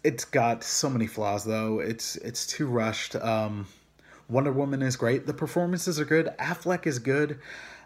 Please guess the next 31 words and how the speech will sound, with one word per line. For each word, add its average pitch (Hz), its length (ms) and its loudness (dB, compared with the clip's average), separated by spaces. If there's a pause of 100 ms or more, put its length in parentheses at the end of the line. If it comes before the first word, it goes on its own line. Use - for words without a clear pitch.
(120)
I - 100 0
feel 139 200 4
really 113 300 2
bad 101 240 -2
for 95 160 -6
Affleck. 85 540 -6
I 143 80 4
agree 135 240 6
with 123 200 2
Mike 113 260 2
when 107 160 0
we 104 120 -2
talked 107 320 -2
about 101 200 2
it, 98 360 -4
uh, 107 240 0
when 107 180 -2
we 104 80 0
were 104 100 -2
talking 104 280 -2
about, 101 240 -2 (160)
um, 98 560 -6 (580)
Armageddon, 117 640 2
uh, 113 260 4
Independence 123 540 0
Day 117 140 2
and 107 140 0
then 107 100 -2
Armageddon. 104 580 -2 (360)
Mike 120 240 4
said, 113 460 2